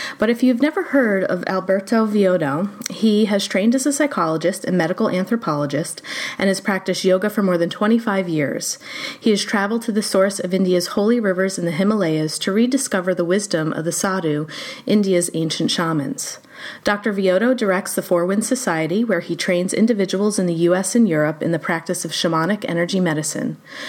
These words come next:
Doctor Viodo has written numerous best-selling books, including One Spirit Medicine, Shaman, Healer, Sage,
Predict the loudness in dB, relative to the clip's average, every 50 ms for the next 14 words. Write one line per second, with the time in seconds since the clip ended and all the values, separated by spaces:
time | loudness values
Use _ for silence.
0 | -10 -8 -8 -8 -6 -2 -2 -2 -2 -2 -2 0 2 2 2 4 2 2 2 0
1 | 0 0 0 0 0 0 2 4 4 4 4 2 0 0 -2 -2 -2 -2 -2 0
2 | 0 0 0 0 0 0 0 -2 -2 -6 -8 -6 -4 -4 0 0 2 2 2 2
3 | 2 2 2 2 0 0 0 0 0 0 0 0 0 0 0 0 -2 -2 -2 0
4 | -2 -2 -4 -4 -4 -2 0 0 0 0 0 0 0 2 2 2 2 2 0 -2
5 | -2 -2 -2 0 -2 -2 -4 -4 -8 -10